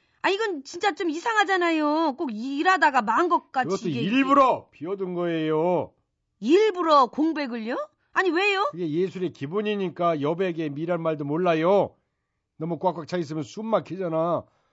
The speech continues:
Speaker 2: 아유, 생각만 해도 숨이 막혀오네.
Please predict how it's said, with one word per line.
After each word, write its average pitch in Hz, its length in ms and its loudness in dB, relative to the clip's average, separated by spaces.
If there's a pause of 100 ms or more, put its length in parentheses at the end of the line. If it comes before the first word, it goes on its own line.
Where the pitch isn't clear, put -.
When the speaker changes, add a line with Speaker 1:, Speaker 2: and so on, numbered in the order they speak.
(1500)
Speaker 2:
아유, 156 200 -2
생각만 202 500 0
해도 180 160 2
숨이 233 320 -10
막혀오네. 175 640 -2